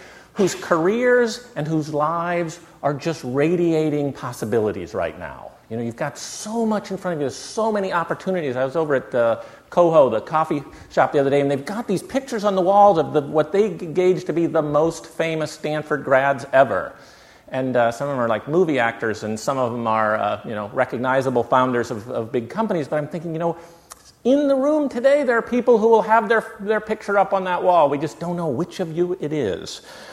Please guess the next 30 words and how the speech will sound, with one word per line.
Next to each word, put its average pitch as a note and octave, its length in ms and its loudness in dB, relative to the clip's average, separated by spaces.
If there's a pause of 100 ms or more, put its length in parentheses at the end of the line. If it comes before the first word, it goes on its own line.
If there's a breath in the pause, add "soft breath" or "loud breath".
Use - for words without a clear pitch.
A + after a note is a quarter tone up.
(120)
right? B2 320 4
And C#3+ 140 2
so D3 540 4 (600)
I F#3 80 0
know, A#3 200 4
given G#3 300 2
the, F3+ 220 -2
you G3+ 80 0
know, F3+ 80 0
the E3+ 200 -2
age A#3 220 2
of G3 80 0
many G3+ 220 0
in F#3 100 -2
the F3+ 100 -4
audiences, G3 600 -4 (240 loud breath)
in, F#3+ 180 -4
in, G3 180 -6
in G#3+ 120 -6
the G3+ 80 -2
audience, G#3+ 300 -4 (180)
not B3+ 400 -6
many A#3+ 320 0
of B2+ 180 -2
you G2 400 -2
have E3+ 160 0
at E3+ 120 -2
least F#3+ 300 -2
fallen F#3 300 6
very E3+ 220 4